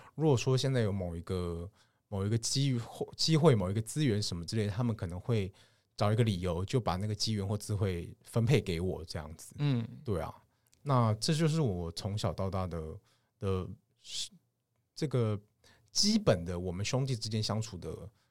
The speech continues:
Speaker 1: 的模式这样子。
Speaker 2: 那我蛮好奇，就是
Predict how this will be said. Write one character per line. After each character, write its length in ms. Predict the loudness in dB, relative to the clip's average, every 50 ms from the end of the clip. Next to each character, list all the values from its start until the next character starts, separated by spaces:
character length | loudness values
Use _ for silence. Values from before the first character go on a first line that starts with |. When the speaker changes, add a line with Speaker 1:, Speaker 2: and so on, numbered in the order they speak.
| _ _ _
Speaker 1:
的 80 | -4 -4
模 300 | -2 -2 -2 0 0 2
式 280 | 2 2 0 -2 -2
这 120 | -2 -2 -4
样 180 | -4 -4 -6
子。 160 | -10 -14 -18 -20 _ _ _ _ _ _ _ _ _ _
Speaker 2:
那 120 | 0 2
我 40 | 2 2
蛮 180 | 2 0 -4
好 240 | -2 0 0 0 0
奇， 300 | 0 -4 -6 -6 -8 -10 -8
就 120 | -6 -4
是 380 | -2 -2 0 0 0 0 -2